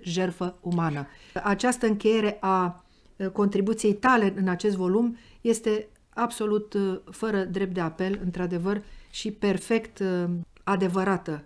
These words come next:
Ioana Diaconescu. Spui, deci, aici că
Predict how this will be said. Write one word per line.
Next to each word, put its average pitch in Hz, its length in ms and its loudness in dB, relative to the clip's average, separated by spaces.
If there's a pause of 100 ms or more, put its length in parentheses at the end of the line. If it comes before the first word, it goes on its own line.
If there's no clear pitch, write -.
(100)
Ioana 170 400 -2
Diaconescu. 156 680 -6 (520)
Spui, 254 400 2
deci, 214 280 6
aici 214 560 2
că 233 340 4